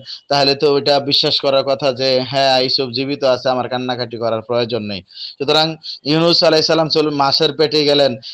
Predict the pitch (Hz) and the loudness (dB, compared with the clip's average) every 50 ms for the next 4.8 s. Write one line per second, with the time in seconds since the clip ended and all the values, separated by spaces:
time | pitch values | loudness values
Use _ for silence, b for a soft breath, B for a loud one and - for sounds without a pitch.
0 | B B B 139 165 185 202 202 208 214 196 185 170 170 156 - - 190 214 214 | B B B 2 2 4 2 2 2 0 2 4 4 2 2 2 0 0 -2 -2
1 | 202 190 196 160 151 156 156 151 156 156 151 139 139 135 131 147 151 147 139 135 | -2 -2 -4 -2 0 0 0 2 2 0 0 0 0 0 0 0 -2 0 0 -2
2 | 131 139 151 147 151 151 - - 165 165 139 139 131 131 131 123 123 143 143 147 | 0 0 0 0 0 0 0 -2 -4 -2 0 0 2 2 2 0 -2 -4 -4 -4
3 | 143 170 160 147 131 123 123 131 131 131 127 127 - 123 120 123 127 135 135 - | -4 -6 -4 -2 -4 -4 -4 -6 -6 -6 -6 -4 -4 -4 -2 -2 -2 -4 -4 -6
4 | - 123 120 123 120 - 123 120 123 120 101 120 117 104 95 87 | -8 -6 -4 -4 -2 0 0 2 2 0 0 -2 -4 -4 -4 -8